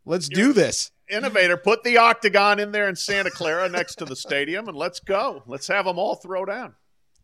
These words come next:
Speaker 1: All right. All right, Pat, while we're, uh, while we're on this, uh, ridiculous parts, um, it's been a big year for big hair in college football.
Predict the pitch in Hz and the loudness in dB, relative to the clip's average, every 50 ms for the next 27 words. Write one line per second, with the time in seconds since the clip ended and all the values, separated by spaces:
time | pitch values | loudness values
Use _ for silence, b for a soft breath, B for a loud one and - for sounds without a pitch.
0 | _ - 98 104 101 92 - _ _ _ _ _ _ _ _ - 190 190 175 170 | _ -14 -10 -10 -10 -10 -12 _ _ _ _ _ _ _ _ 4 6 6 6 6
1 | - - 233 247 226 208 202 - 185 185 220 247 269 294 262 233 214 208 202 190 | 4 4 4 6 4 2 0 0 2 4 6 8 8 8 8 8 8 8 10 10
2 | 185 185 180 170 165 160 156 151 147 156 - _ _ _ _ _ _ - 165 175 | 10 8 10 8 8 8 8 6 4 2 0 _ _ _ _ _ _ 0 4 6
3 | 196 196 180 165 156 151 147 131 123 120 113 107 - - - - 131 120 117 117 | 8 8 8 8 8 6 6 4 2 2 0 0 -2 -4 -4 0 2 2 4 4
4 | 113 110 107 117 - - 151 135 127 123 143 147 - 147 127 110 - - - 110 | 4 2 2 0 -4 -8 -6 -6 -2 -2 -2 -2 0 -2 -2 -2 -2 -4 -2 -2
5 | 95 87 87 - - - - _ _ _ _ _ - 123 123 123 120 120 117 113 | -2 -2 -4 -8 -12 -14 -16 _ _ _ _ _ -2 2 2 4 4 4 4 4
6 | 110 107 98 92 _ _ _ _ _ _ _ _ _ _ - - _ _ _ _ | 2 0 -4 -8 _ _ _ _ _ _ _ _ _ _ -20 -20 _ _ _ _
7 | _ _ _ _ _ - 156 - - - 240 208 165 120 - 262 285 277 220 185 | _ _ _ _ _ -6 -6 -2 2 6 6 6 6 6 6 6 6 4 4 0
8 | 202 208 196 160 131 104 95 110 123 - _ _ _ _ - 190 147 120 - 214 | 0 2 4 4 4 2 -2 -4 -10 -16 _ _ _ _ -2 -2 0 4 6 8
9 | 220 220 190 175 180 185 175 156 139 127 131 127 123 160 151 143 139 135 - - | 8 8 6 6 6 6 6 6 4 2 0 0 2 2 4 4 2 0 0 0
10 | 180 143 - - 110 85 73 - | -2 -2 0 -2 -4 -4 -6 -10